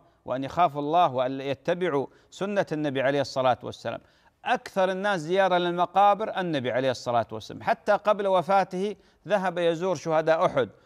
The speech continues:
وذهب إلى البقيع، ما ثبت عنه أبدًا أنه أخذ الماء ورش على القبر. يرش على القبر لماذا؟ هل ي-، ي-، يعني الميت يسقى مثلًا؟ هل الميت ي-، يطفأ قبره الذي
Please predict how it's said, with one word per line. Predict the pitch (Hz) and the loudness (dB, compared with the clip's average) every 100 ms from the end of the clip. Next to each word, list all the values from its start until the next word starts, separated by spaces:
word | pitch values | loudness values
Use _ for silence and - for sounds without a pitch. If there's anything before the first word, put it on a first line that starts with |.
| _ | _
وذهب | 135 151 175 175 | -8 -4 -2 0
إلى | 170 175 170 | -2 0 -2
البقيع، | 156 160 185 160 - _ _ | 0 -2 0 -2 -4 _ _
ما | - 185 247 | -12 -6 -4
ثبت | 247 226 208 190 | -2 -2 -2 -2
عنه | 175 180 180 | -2 -2 0
أبدًا | 190 170 160 165 - _ _ 165 | 0 2 0 0 -4 _ _ -6
أنه | 175 190 | 0 0
أخذ | 170 170 | 0 0
الماء | 175 185 180 | 0 0 0
ورش | 165 175 - | 2 0 -2
على | 135 139 | 0 0
القبر. | 135 123 107 110 - _ _ - | 0 0 0 -4 -12 _ _ -12
يرش | 160 175 170 | -10 -6 -2
على | |
القبر | 180 185 190 185 | -2 0 -2 -2
لماذا؟ | 190 214 202 98 - _ _ _ _ | -2 0 0 -2 -14 _ _ _ _
هل | 135 190 | -2 0
ي-، | |
ي-، | 175 160 202 147 156 143 | -2 -2 -2 -2 -4 -2
يعني | 135 | -2
الميت | 135 180 180 156 147 | 0 0 0 -2 -2
يسقى | 135 110 139 180 - 180 156 | -6 -4 -4 -4 0 2 2
مثلًا؟ | 147 143 165 220 - _ _ - | 2 0 0 -2 -10 _ _ -2
هل | 160 175 | 0 0
الميت | 170 190 170 - | 0 0 0 -2
ي-، | 151 151 147 156 | -6 -4 -2 -2
يطفأ | 185 - 165 | -2 2 2
قبره | 127 170 175 165 151 | 2 0 0 0 0
الذي | 143 143 143 135 | 0 0 -2 -4